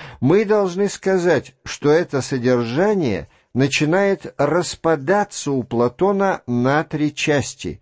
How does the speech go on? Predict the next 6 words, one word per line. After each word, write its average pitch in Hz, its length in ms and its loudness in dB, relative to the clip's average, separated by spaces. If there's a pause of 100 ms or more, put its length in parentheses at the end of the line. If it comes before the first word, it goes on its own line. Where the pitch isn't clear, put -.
(320)
которые 123 480 2
мы 143 360 0
различаем 117 840 0
как 120 260 -4
логическую 127 960 -2
философию, 143 880 0